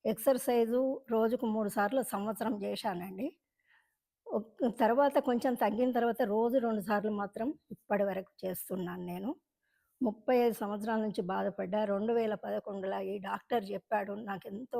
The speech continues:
హాయిగా ఉన్నదండి. ఆ ఒక్క టాబ్లెట్ వేసుకుంటా, రోజు రెండు సార్లు ఎక్సర్‌సైజ్ చేస్తా, తిండిలో కూడా డైట్, డైటింగ్ కూడా చేస్తానండి. పొద్దున మొలకలు,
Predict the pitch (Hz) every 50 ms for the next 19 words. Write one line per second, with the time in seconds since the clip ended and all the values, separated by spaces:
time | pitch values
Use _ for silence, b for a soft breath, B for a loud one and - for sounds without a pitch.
0 | 226 - - - 196 196 208 214 226 247 226 226 208 202 202 196 196 185 185 190
1 | 202 240 285 - _ b b b b b b b - 254 202 196 - 226 196 -
2 | 214 196 202 208 240 240 233 220 214 202 196 - - 214 196 185 202 202 202 196
3 | 196 196 202 208 208 220 214 208 202 202 185 190 190 190 220 240 226 196 175 -
4 | - 233 190 180 - 208 190 175 175 190 185 180 - - - 185 - - _ _
5 | _ _ _ _ _ _ - - 254 262 285 320 311 285 269 247 254 262 254 254
6 | 262 254 220 208 214 214 233 220 - - 240 226 214 190 190 214 214 233 233 -
7 | 311 277 269 240 240 233 233 240 220 196 185 180 - - 180 170 180 185 180 247
8 | 233 214 - 202 185 180 202 208 208 190 185 190 190 185 - 202 196 214